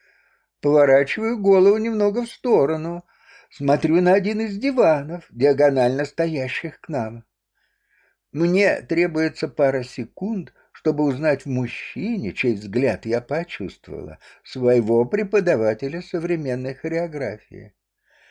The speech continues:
Дэниел не один, а в компании эффектной девицы в красном мини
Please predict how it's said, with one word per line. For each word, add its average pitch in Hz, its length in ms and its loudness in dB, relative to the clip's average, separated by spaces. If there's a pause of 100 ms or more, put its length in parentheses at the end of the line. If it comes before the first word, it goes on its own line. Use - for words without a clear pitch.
(500)
Дэниел 269 640 0
не 294 160 -8
один, 131 720 -6
а 117 100 -4
в - 80 -6
компании 131 640 0
эффектной 175 420 -2
девицы 175 640 -4
в - 80 -20
красном 170 720 -4
мини 117 420 -6